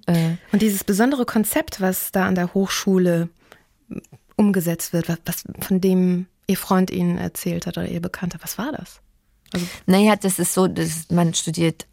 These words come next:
Speaker 1: offiziell Medienkunst und kann sich dann innerhalb der Medienkunst drauf, da kann man dann entscheiden, ob man in die Fotografie geht, Film, äh, oder Moving Image installativ arbeitet oder im Soundbereich. Da gibt's ganz,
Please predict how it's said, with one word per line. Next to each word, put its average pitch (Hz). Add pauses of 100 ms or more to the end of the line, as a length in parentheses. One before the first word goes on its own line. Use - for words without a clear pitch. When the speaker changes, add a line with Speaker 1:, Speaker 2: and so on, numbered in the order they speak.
Speaker 1:
offiziell 165
Medienkunst 190
und 175
kann 175
sich 175
dann 175
innerhalb 208
der 185
Medienkunst 180
drauf, 165 (400)
da 170
kann 165
man 170
dann 170
entscheiden, 165
ob -
man 165
in 165
die 165
Fotografie 175
geht, 185 (460)
Film, 180 (420)
äh, 170 (140)
oder 165
Moving 170
Image 185
installativ 170
arbeitet 175
oder -
im 165
Soundbereich. 190
Da 190
gibt's 180
ganz, 214